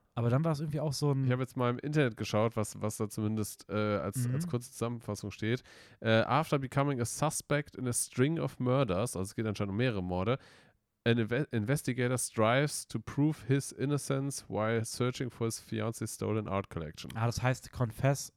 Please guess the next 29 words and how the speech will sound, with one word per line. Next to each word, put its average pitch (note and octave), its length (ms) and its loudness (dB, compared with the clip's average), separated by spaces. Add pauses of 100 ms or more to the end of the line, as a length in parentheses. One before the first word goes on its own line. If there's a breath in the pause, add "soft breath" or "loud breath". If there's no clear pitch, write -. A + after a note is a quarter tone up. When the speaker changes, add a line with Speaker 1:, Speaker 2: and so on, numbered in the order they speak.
(160)
Speaker 1:
Fletch, - 380 -2
er C3+ 200 -2
soll B2 160 0
eigentlich B2+ 240 -4
gestehen, C#3+ 340 0
weil, C3 240 0 (220)
weil A#2+ 140 4 (160)
man A#2 160 0
davon A#2+ 180 -4
ausgeht, A#2+ 240 -4
dass A#2 100 -2
er G#2 340 0 (680 soft breath)
vielleicht G#2 220 2
den G#2 80 2
Mord G#2 200 2
begangen G#2 320 0
hat. C#3+ 100 4
Speaker 2:
Ja. A2 120 6
Speaker 1:
Und G#2+ 100 0
deswegen, C3 360 2 (120)
weil B2+ 140 0
er C3 80 0
aber A#2+ 160 2
selbst C#3+ 320 2
ein C#3 40 0
Ermittler A#2+ 300 2
ist, C#3 160 2
versucht B2+ 360 0
er, B2+ 360 2